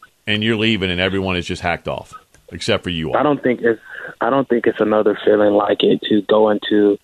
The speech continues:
Speaker 2: another stadium that is overpacked with over a hundred thousand people, and at the end of it, it's almost empty. So <laughs> when you win the game, I think it's just, it shows you what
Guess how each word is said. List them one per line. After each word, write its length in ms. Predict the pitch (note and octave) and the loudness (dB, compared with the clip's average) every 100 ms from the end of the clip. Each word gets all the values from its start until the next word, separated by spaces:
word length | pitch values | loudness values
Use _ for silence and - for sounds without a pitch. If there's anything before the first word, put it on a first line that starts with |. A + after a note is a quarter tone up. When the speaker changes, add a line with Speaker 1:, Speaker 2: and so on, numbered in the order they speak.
| - - - - | -10 -12 -6 -2
Speaker 2:
another 340 | G#2 G#2+ G#2 | 2 2 2
stadium 440 | - G#2 G2+ G2+ G2 | 2 2 4 2 2
that 180 | G2 G2 | 2 4
is 220 | G2 F#2+ - - | 4 2 -2 0
overpacked 640 | A#2+ A2 - G#2+ G#2 - | 2 2 2 2 2 2
with 140 | G#2+ - | 2 4
over 220 | A2+ G#2+ | 2 2
a 40 | |
hundred 220 | G#2+ G#2 G2+ | 2 0 0
thousand 300 | G#2 G#2 G2+ | 0 0 -4
people, 360 | A2 G#2+ G2+ G2+ | -4 0 2 4
and 100 | G2+ | 2
at 100 | - | 2
the 120 | G2+ | 0
end 380 | G#2+ G#2+ G2+ F#2+ | 0 2 2 2
of 160 | G2 - | 0 0
it, 140 | F#2 | -4
it's 100 | - - | -4 0
almost 380 | A2+ G#2+ G2+ - | 2 2 0 2
empty. 400 | B2 A2+ - F3+ - - - - - | 2 2 -2 -2 -6 -18 -20 -12 0
So 400 | A#2+ A2 A2 A2 - - C#3+ - | 4 6 4 2 -2 0 2 0
<laughs> 420 | - - - - | -4 -8 -8 -2
when 140 | B2+ B2 | 2 4
you 100 | A#2+ | 6
win 180 | B2+ B2+ | 6 4
the 80 | |
game, 400 | A#2 A#2+ A#2+ A#2+ | 2 2 2 2
I 80 | A2 | 0
think 280 | - A#2 A2 | 0 -2 0
it's 200 | G#2+ G2 | -2 0
just, 360 | A2+ A2 G#2 - | 2 2 0 2
it 140 | A#2 | 2
shows 380 | - A#2 A2+ G#2 | 4 4 4 4
you 520 | G#2+ G#2 G#2 G2+ G#2 - | 2 2 4 2 -2 0
what 220 | A#2+ | 2